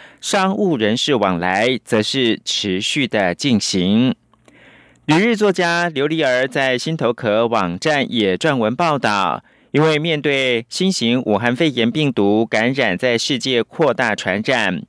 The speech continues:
日本政府全面的拒绝任何国家的外国人入境，实际上就等于是全面的锁国一个月。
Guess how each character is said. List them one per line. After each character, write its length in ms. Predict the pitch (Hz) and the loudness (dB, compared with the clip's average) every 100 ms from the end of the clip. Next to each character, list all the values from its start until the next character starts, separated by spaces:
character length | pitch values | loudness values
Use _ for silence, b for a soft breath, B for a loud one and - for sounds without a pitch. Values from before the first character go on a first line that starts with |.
| B B B B | B B B B
日 160 | 214 | 2
本 160 | 202 160 | 4 2
政 220 | 156 208 | 2 0
府 280 | 165 113 104 | 0 0 0
全 300 | 104 - 117 | 0 0 0
面 180 | 156 151 | 0 0
的 80 | 131 | 0
拒 200 | 170 151 | 0 0
绝 420 | 107 104 107 - | 0 2 2 0
任 200 | 165 180 | 0 -2
何 160 | 131 107 | 0 -2
国 160 | 107 | 0
家 220 | 104 123 123 | 0 0 0
的 280 | 117 107 b b | 0 0 b b
外 320 | - 220 190 123 | -2 0 0 0
国 260 | - 104 | 0 0
人 240 | 107 92 113 | 0 0 0
入 200 | 151 120 | 0 0
境， 440 | 170 170 127 85 - _ B B B | 0 0 0 0 -6 _ B B B
实 200 | - - | -4 0
际 140 | 160 202 | 2 0
上 420 | 180 160 143 135 | 0 0 0 -2
就 240 | - 165 | 0 0
等 200 | 131 101 | 2 0
于 160 | 95 110 | 0 -2
是 360 | - 147 127 107 | -2 0 0 0
全 400 | - - 107 107 | -4 0 2 2
面 240 | 160 180 | 2 0
的 240 | 127 113 - | 2 0 0
锁 360 | - 117 95 87 | -2 0 2 2
国 300 | 98 95 104 | 0 2 0
一 120 | 127 | -2
个 200 | 123 113 | 2 0
月。 420 | 110 160 143 117 | 2 2 2 0